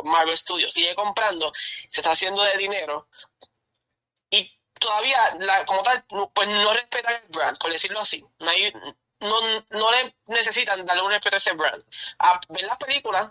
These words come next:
de lo que les gusta, tal vez Marvel y Star Wars, pero no tienen una afinidad hacia el brand. ¿Qué provoca esto? Claro está, siempre hay como un descontento hacia lo que está pasando, hacia lo que están tirando, hacia lo que están haciendo.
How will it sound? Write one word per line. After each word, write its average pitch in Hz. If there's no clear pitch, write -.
de 170
lo 170
que 170
les 160
gusta, 226
tal 151
vez 165
Marvel 185
y 185
Star 185
Wars, 147
pero 208
no 196
tienen 233
una -
afinidad 208
hacia 190
el 156
brand. 147
¿Qué 208
provoca 214
esto? 139
Claro 143
está, 180
siempre 202
hay 233
como 233
un 220
descontento 202
hacia 180
lo 165
que 170
está 170
pasando, 151
hacia 165
lo 175
que 170
están 170
tirando, 147
hacia -
lo 156
que 147
están 160
haciendo. 139